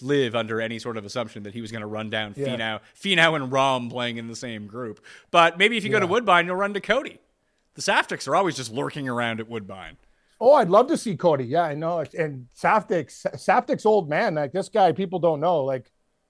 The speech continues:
Speaker 2: he was on this horse, Pat. The last time I bet Mike Saftic, he was on a horse called Cortez the Killer. It's a Neil Young song. I think he, like, he came second at, like, sixty to one. He won me, like, seven hundred bucks. So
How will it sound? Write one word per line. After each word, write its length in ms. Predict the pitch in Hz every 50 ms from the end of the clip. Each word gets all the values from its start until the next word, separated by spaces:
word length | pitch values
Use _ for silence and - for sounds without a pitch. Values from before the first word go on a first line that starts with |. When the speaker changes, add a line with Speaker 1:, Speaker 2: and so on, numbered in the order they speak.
| _ _
Speaker 2:
he 100 | - 202
was 160 | 220 226 175
on 160 | 202 208 220
this 160 | 214 202 175
horse, 340 | - - 165 185 220 262 208
Pat. 300 | - - 220 233 262 -
The 80 | 190 185
last 260 | 170 185 220 269 -
time 160 | - 220 226
I 80 | 226 190
bet 220 | 147 190 202 196
Mike 200 | 190 180 190 -
Saftic, 500 | - - 175 165 190 214 - - 240 220
he 80 | 214 196
was 160 | 185 175 160
on 140 | 185 185 165
a 40 | 143
horse 260 | 113 165 196 196 -
called 220 | - - 151 147 -
Cortez 460 | - 175 180 165 - 185 180 151 135
the 80 | 151
Killer. 380 | 127 - - 165 185 214 202 180
It's 100 | - -
a 60 | 156
Neil 200 | 147 156 180 190
Young 280 | 170 156 156 170 190 170
song. 260 | - 226 214 214 196
I 60 | 165
think 180 | - 202 196 160
he, 140 | 196 180 175
like, 200 | 185 180 165 - _ -
he 100 | 160 -
came 260 | - 202 202 160 -
second 460 | - - - 196 196 - - 175 160
at, 80 | 143 156
like, 200 | 151 139 113 -
sixty 380 | - 196 185 - - - 175
to 100 | 156 151
one. 280 | 143 135 156 165 190 185
He 80 | 165
won 180 | 156 165 175 190
me, 100 | 175 165
like, 200 | 160 143 120 -
seven 260 | - 170 165 160 151
hundred 240 | 156 147 139 131 110
bucks. 320 | - 160 147 123 - -
So 220 | - 156 135 127